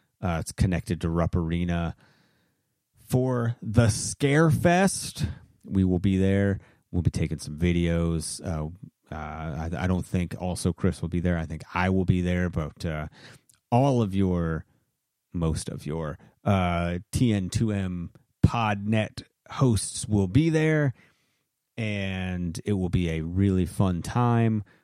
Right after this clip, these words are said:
There's a bunch of celebrity guests. There's, uh, some great artists are gonna be there.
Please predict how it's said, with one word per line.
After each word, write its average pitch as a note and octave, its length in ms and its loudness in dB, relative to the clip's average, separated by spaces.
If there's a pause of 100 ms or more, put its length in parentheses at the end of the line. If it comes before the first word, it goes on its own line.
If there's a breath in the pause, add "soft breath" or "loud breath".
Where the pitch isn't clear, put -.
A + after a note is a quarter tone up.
(160 soft breath)
There's D#2 360 -2
a D#2 80 -4
bunch E2+ 220 -2
of D#2+ 80 -8
celebrity F2+ 560 0
guests. F#2 680 -2
There's, D#2 560 -4
uh, D2+ 400 -4
some D2 200 -10
great D#2 280 -6
artists F#2+ 560 0
are G2+ 120 2
gonna F2+ 180 0
be F#2 220 2
there. F2 460 -2